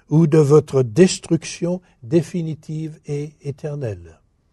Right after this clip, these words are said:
Grâce à Dieu, nous pouvons y arriver, mais c'est sérieux. Examinez-vous, faites votre bilan spirituel annuel.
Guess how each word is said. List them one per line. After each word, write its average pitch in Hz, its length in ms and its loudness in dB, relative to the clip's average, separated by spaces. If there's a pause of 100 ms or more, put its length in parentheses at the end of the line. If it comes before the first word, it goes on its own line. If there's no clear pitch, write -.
(840)
Grâce 143 300 2
à 143 100 6
Dieu, 160 220 2
nous 233 120 2
pouvons 226 380 2
y 185 100 2
arriver, 104 540 -2 (600)
mais 123 100 -6
c'est 135 140 -6
sérieux. 170 480 -6 (1300)
Examinez-vous, 208 1000 6 (220)
faites 196 340 4
votre 175 380 4
bilan 202 600 4
spirituel 147 920 0
annuel. 185 720 2